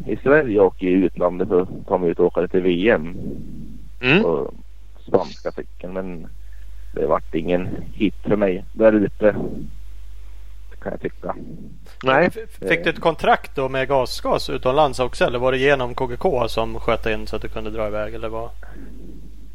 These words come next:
Speaker 1: Det var K G K som fixade, men de fixade en plats så att jag efter de V M-erna jag ville åka så hade jag hjälp därifrån med, med både mekaniker och... Men jag hade egna cyklar med mig ner.
Speaker 3: Mm.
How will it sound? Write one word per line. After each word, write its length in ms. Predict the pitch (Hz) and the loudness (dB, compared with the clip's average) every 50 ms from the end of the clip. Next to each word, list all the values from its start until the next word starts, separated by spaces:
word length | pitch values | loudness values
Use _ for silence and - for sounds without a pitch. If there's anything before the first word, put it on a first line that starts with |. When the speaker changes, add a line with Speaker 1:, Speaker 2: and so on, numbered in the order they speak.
| - - - - - - | -12 -12 -12 -12 -4 0
Speaker 1:
Det 100 | 123 131 | 4 6
var 140 | 135 135 135 | 6 6 6
K 180 | - 143 139 | 8 8 8
G 60 | 135 123 | 8 8
K 160 | 156 165 190 180 - | 6 4 4 4 0
som 120 | 127 120 | -4 -2
fixade, 480 | - 127 117 - - - - 160 156 139 | -2 -2 -2 -2 -6 -2 0 0 2 2
men 140 | 123 120 | 2 4
de 200 | 120 120 117 120 | 4 4 4 4
fixade 400 | - - 127 - - - 175 180 | 0 -4 -4 -4 -4 -2 0 0
en 80 | 143 107 | 0 0
plats 240 | - 117 110 107 - - | 4 4 4 4 4 2
så 80 | - 104 | 2 4
att 100 | 104 - | 4 6
jag 220 | 107 101 101 101 - - - - - - - - - - | 6 4 4 2 0 -6 -12 -12 -12 -12 -12 -12 -10 0
efter 120 | - 117 | 4 6
de 180 | 120 120 120 113 | 6 6 6 4
V 260 | 120 120 120 127 151 | 2 2 4 2 2
M-erna 160 | 160 147 131 | 4 4 4
jag 80 | 113 104 | 6 6
ville 180 | 104 98 101 | 6 6 6
åka 440 | 107 104 101 92 - - - 139 113 | 8 8 8 6 6 4 2 2 4
så 160 | - 101 98 - - - - | 4 0 0 0 -4 -10 -8
hade 280 | - 107 104 92 95 92 | 2 4 4 6 6 6
jag 120 | 87 87 | 4 4
hjälp 340 | 92 117 131 120 92 87 - - - - - | 4 4 4 4 4 2 -2 -4 -8 0 4
därifrån 380 | 95 101 107 95 85 - - | 6 8 8 8 6 2 2
med, 140 | 85 87 90 | 2 2 2
med 400 | 85 82 78 67 67 65 - - | 2 2 2 0 0 -2 -4 0
både 280 | - 90 95 98 110 101 | 4 6 8 8 6 6
mekaniker 800 | 98 80 - 113 113 113 104 85 80 - - 87 85 87 82 | 4 2 2 4 6 6 6 4 0 -2 0 2 2 4 6
och... 340 | 85 80 80 76 78 85 85 - - - - - - - - - - - - - - - - - - - - - - | 6 6 6 6 4 4 0 -2 -8 -10 -10 -10 -10 -10 -12 -12 -12 -12 -12 -12 -12 -12 -12 -12 -12 -12 -12 -6 -4
Men 120 | - 98 | -2 -2
jag 100 | 98 101 | 2 4
hade 180 | 110 104 107 107 | 4 6 6 6
egna 260 | 107 107 104 117 113 110 | 6 4 4 2 2 2
cyklar 300 | 110 92 - - 110 98 | 0 -2 2 2 2 2
med 140 | 78 76 82 | 2 0 -2
mig 100 | 82 76 | -2 -2
ner. 60 | 71 69 64 | 0 -2 -2
Speaker 3:
Mm. 720 | 62 - - - - - - - - - 110 113 - - | -2 -4 -8 -10 -10 -10 -10 -10 -10 -10 -10 -10 -10 -12